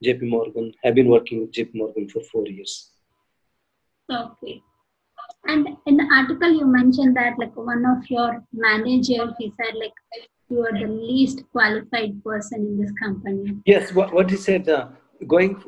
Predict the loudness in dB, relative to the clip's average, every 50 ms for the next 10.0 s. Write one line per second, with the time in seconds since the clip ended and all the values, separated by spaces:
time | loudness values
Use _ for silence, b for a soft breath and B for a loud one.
0 | -8 -6 -6 -6 -4 -2 0 0 0 0 -2 -8 -8 -6 -6 -4 -4 -6 -2 -4
1 | -4 -2 0 -2 0 0 -2 -4 -4 -8 -6 -6 -8 -6 -6 -6 -8 -8 -8 -12
2 | -10 -10 -12 -8 -8 -8 -8 -10 _ _ _ _ _ _ _ -8 -8 -6 -4 -4
3 | -2 -2 -4 -4 -4 -10 _ _ _ _ _ -2 -2 -2 -2 -4 -8 0 2 2
4 | 2 2 2 4 6 6 6 6 4 2 2 2 2 0 -2 -2 -4 -10 -12 -14
5 | -16 _ _ _ _ _ _ _ _ _ _ -10 -6 -4 -4 -4 -2 2 6 6
6 | 6 6 4 -2 -2 -10 -16 -16 -20 -20 _ _ _ _ _ _ _ _ _ _
7 | _ -6 -2 0 0 0 -2 -6 -12 _ _ _ _ _ -2 -2 -2 -2 0 0
8 | 0 0 0 4 4 4 4 4 4 2 0 2 4 4 4 4 4 2 2 0
9 | 0 -2 -2 -2 -2 0 2 2 2 2 2 0 0 0 0 -6 -6 -10 -20